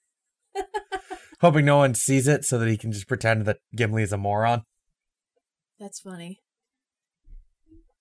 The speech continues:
Speaker 2: I love how sassy Legolas is. It's
Speaker 1: <laughs>
Speaker 2: like,
Speaker 1: Why doesn't that surprise
Speaker 2: why
Speaker 1: me?
Speaker 2: doesn't that surprise me?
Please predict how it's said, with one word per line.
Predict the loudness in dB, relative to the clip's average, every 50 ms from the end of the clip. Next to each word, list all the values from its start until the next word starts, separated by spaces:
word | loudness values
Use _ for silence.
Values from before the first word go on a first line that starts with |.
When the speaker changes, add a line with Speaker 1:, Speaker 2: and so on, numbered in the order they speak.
| _ _ _
Speaker 2:
I | -6 -4
love | -2 -2 -4 -4 -4
how | -6 -4 -2
sassy | -2 -2 -2 -2 -4 -4 -6 -6 -6 -6 -6 -6 -6 -8
Legolas | -12 -14 -16 -16 -16 -16 -16 -14 -12 -12 -12 -12
is. | -14 -18 -16 -12 -12 -12 -10 -8
It's | -6 -4 -4 -4
Speaker 1:
<laughs> |
Speaker 2:
like, | -6 -8 -12 -16 _ _ _ _
Speaker 1:
Why | 0 2
doesn't | 2 2 0 0
that | 0 2 2 0
surprise | 0 -4 -10 -10 -8 -6 -6 -4
Speaker 2:
why | -2 -2 -2 -2
Speaker 1:
me? | -2
Speaker 2:
doesn't | -4 -8 -10 -12
that | -14 -12 -12
surprise | -12 -14 -12 -14 -14 -14 -14 -16
me? | -18 -20 -20